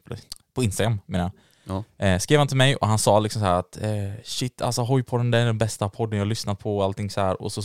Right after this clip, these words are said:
Speaker 1: berättade han nämligen att hans, hans morsa också hade liksom varit med om cancer och hela den grejen då. Och han sa att det här fick mig verkligen att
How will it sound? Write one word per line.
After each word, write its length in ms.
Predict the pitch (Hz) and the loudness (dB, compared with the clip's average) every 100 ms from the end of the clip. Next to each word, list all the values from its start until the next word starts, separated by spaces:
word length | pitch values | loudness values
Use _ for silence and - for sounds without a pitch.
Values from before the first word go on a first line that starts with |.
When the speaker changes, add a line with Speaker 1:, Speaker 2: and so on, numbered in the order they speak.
| - | -10
Speaker 1:
berättade 380 | 104 117 - 101 | -4 -4 0 -2
han 20 | 110 | 0
nämligen 140 | 98 90 | 0 0
att 120 | 95 | -2
hans, 460 | 95 87 - - - _ _ _ _ | -2 -2 -6 -14 -18 _ _ _ _
hans 220 | - 104 117 | -2 0 2
morsa 340 | 117 - 160 | 0 2 4
också 260 | 165 - 98 | 4 2 0
hade 180 | 95 | 0
liksom 460 | 95 - 95 92 92 | -2 -2 0 0 -2
varit 260 | - 101 92 | 0 0 2
med 140 | 101 | 0
om 140 | 90 98 | 0 -2
cancer 440 | 92 90 - 139 | -4 -6 -2 0
och 120 | 135 | 2
hela 200 | 131 104 | 2 2
den 240 | 95 92 - | 0 -2 -6
grejen 360 | 92 95 107 151 | -4 0 2 2
då. 120 | 95 | 2
Och 160 | 90 | 2
han 120 | 95 101 | 0 2
sa 180 | 92 | 2
att 60 | 90 | 2
det 60 | 98 | 0
här 140 | 90 | 0
fick 220 | - - | -2 -4
mig 140 | 92 90 | -4 -2
verkligen 300 | 87 90 85 | -2 -4 -4
att 200 | - | -6